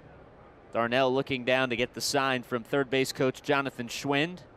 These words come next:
Busy couple of days for Schwindy coming up.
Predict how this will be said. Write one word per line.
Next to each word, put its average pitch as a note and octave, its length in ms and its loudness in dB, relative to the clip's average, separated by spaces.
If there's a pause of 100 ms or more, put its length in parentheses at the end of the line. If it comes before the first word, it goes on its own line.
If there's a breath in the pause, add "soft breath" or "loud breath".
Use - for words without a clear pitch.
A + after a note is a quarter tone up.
(720)
Busy F#3 280 4
couple F#3+ 380 2
of F3+ 100 2
days F#3+ 460 2
for E3 140 -2
Schwindy F3+ 460 0
coming E3 280 2
up. D#3+ 140 2